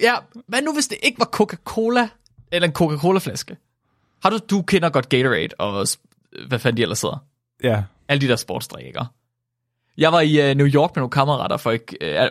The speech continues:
Speaker 1: bare for, for et par måneder siden, og der fa-, så vi deres udvalg af sportsdrikke, og det, den farvepalette, de her drikke har.
Speaker 2: <laughs>
Speaker 1: Og du kunne ikke, du kunne ikke gætte dig til det. Altså, du kunne ikke forestille dig det mest radioaktive stof i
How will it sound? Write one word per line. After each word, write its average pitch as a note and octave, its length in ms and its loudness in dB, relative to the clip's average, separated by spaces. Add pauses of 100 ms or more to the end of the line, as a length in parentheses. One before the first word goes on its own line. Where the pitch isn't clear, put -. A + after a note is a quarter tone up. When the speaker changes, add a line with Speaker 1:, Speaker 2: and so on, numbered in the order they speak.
Speaker 1:
bare A#2+ 120 2
for, A#2 380 -2
for - 160 -4
et A#2+ 60 -10
par A#2+ 80 -6
måneder B2 240 -4
siden, - 320 -10 (460)
og C3 140 -10
der D3 140 4 (460)
fa-, - 400 -4
så E3+ 180 2
vi B2 80 0
deres A#2 280 -2
udvalg C3+ 380 2 (100)
af - 60 -12
sportsdrikke, - 680 -10 (160)
og - 180 -12
det, C#3 220 0
den C3+ 160 0 (220)
farvepalette, C#3 1800 -4 (100)
de A#2 60 -6
her A#2 180 -2
drikke - 360 -4
har. - 260 0 (100)
Speaker 2:
<laughs> - 20 0 (880)
Speaker 1:
Og D#3+ 140 -2 (260)
du E3 80 2
kunne F3+ 160 2
ikke, F#3+ 120 -6 (100)
du F3 60 -2
kunne F#3+ 160 2
ikke - 240 -8 (200)
gætte D#3+ 260 0
dig C#3 160 -4
til - 220 -8
det. B2+ 120 -12 (100)
Altså, C3 160 -4
du D3 100 -2
kunne F3+ 140 2
ikke F3+ 120 -8
forestille E3 460 0
dig A2+ 60 -8
det B2+ 80 -6
mest C#3 200 0
radioaktive B2 720 -2 (180)
stof A#2+ 300 -4
i C3 40 -6